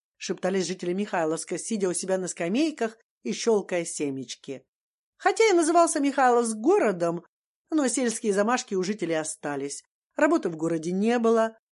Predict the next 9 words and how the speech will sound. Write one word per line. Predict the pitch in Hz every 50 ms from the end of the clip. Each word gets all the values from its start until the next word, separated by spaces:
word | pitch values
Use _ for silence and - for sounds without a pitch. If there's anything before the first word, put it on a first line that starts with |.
| _ _ _
Ставрополь | - - - 294 285 220 180 165 147 165 160 175
не | 190 196
мог | 196 208 233 254 254 -
прокормить | 233 240 233 247 247 240 233 240 247 226 208
близлежащие | 202 208 240 226 214 214 226 240 226 233 233 233 226 226 - 233 226
села | 226 - 240 233 226 226
и | 214 208
города. | 208 214 214 226 226 202 214 214 214 214 - _ _ _ _ _ _ _ _ _ _
Но | 277 349 403 392 359 - -